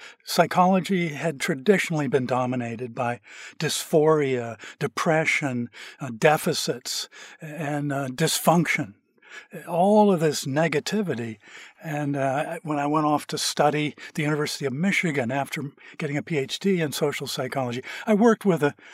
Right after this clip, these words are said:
a well-known psychologist, Joseph Viroff. And Joe Viroff had studied all his life well-being, quality of life,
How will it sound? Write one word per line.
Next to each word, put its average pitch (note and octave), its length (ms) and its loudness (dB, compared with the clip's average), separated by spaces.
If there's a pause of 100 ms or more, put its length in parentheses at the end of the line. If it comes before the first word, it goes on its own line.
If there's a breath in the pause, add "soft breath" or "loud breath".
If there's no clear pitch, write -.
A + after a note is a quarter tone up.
(240 loud breath)
a E3 100 -10
well-known E3+ 460 6
psychologist, D3+ 800 0
Joseph F3+ 400 0
Viroff. C#3 720 -4 (260 loud breath)
And B2 320 -2
Joe F3+ 200 2
Viroff D3 600 4
had C#3+ 140 0 (260 loud breath)
studied E3+ 380 4
all F3+ 220 4
his E3 180 0
life C#3 400 2
well-being, F#3+ 760 4 (160)
quality F3 420 2
of C3 120 -6
life, D#3 380 0